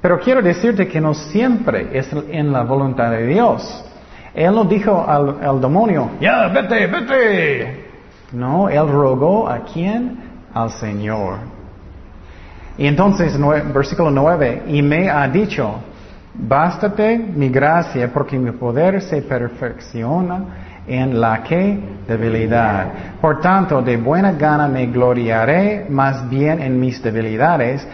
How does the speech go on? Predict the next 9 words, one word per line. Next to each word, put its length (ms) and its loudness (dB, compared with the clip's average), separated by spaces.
para 220 2
que 220 0
repose 540 2
sobre 420 0
mí 320 0
el 160 4
poder 420 2
de 180 0
Cristo. 680 0